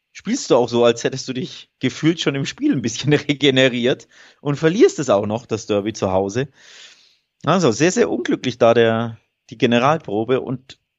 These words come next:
ja, deswegen fällt's mir hier ein bisschen schwer, jetzt Leverkusen fundiert einzuschätzen, weil wieso verlieren sie da denn gegen den F C aus dem Nichts plötzlich?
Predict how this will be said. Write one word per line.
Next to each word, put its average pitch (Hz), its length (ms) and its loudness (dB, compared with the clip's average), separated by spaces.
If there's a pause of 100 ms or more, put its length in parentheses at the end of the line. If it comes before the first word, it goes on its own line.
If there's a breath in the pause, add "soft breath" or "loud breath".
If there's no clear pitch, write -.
(640)
ja, 156 340 0 (140)
deswegen 160 240 0
fällt's 196 220 0
mir 294 80 -2
hier 202 180 -4
ein 208 40 -6
bisschen 208 280 -2
schwer, 202 240 0
jetzt 196 160 -2
Leverkusen 196 500 -2
fundiert - 520 2
einzuschätzen, - 760 -4 (340 soft breath)
weil 147 160 2
wieso 156 200 -2
verlieren 180 320 -2
sie 214 100 -4
da 170 140 0
denn 175 420 -6
gegen 170 180 -10
den 165 140 -2
F - 160 -8
C - 160 -2
aus - 180 0
dem 110 140 0
Nichts 104 280 -4
plötzlich? 92 480 -8